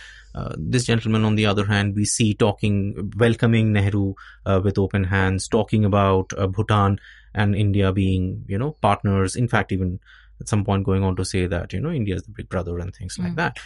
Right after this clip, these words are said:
Speaker 1: So that really, uh, cemented the relationship to a great extent.
Speaker 2: And,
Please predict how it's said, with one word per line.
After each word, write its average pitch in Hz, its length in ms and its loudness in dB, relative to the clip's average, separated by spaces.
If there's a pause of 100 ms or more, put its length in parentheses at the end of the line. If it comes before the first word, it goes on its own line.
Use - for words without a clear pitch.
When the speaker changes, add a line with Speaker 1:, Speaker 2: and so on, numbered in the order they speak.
(120)
Speaker 1:
So - 300 -4
that 135 560 0
really, 127 640 4
uh, 95 320 2
cemented 120 800 2 (300)
the 117 100 4
relationship 98 680 2 (220)
to 92 100 -2
a 87 40 -4
great - 260 -10
extent. - 400 -14 (220)
Speaker 2:
And, 240 240 0